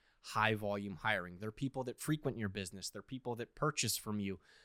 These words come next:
So they expect that level of, uh, really smoothness, I think, and, and synergy between the two businesses.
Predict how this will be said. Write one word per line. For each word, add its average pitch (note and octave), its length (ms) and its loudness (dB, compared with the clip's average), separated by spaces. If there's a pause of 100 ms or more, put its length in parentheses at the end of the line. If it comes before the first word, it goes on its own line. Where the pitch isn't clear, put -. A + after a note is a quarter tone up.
(100)
So - 140 6
they D#3+ 140 8
expect - 600 6
that B2+ 260 2
level B2 480 0
of, A2 400 -2 (680)
uh, A2+ 60 -6 (100)
really B2 220 0
smoothness, G3 1000 8
I D#3 120 6
think, F3 360 0
and, A2+ 240 0
and G#2+ 140 -4
synergy A#2+ 760 8
between C#3 560 0
the A#2 80 0
two C3 280 0
businesses. A2 720 0